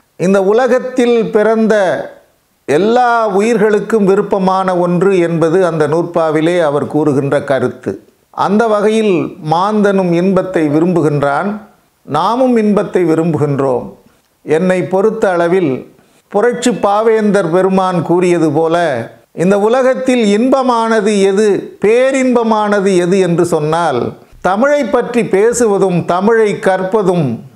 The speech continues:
தமிழை நினைப்பதும், தமிழுக்காக வாழ்வதும், தமிழிலே மூழ்கி திளைப்பதும் போன்ற ஒரு பேரின்பம் இந்த உலகத்தில் இல்லை.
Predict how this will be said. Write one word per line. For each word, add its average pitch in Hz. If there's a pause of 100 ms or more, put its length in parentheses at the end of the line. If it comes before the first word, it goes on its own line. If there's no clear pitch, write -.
(120)
தமிழை 254
நினைப்பதும், 240
தமிழுக்காக 226
வாழ்வதும், 202
தமிழிலே 208
மூழ்கி 214
திளைப்பதும் 208
போன்ற 190
ஒரு 175
பேரின்பம் 202
இந்த 185
உலகத்தில் 165
இல்லை. 117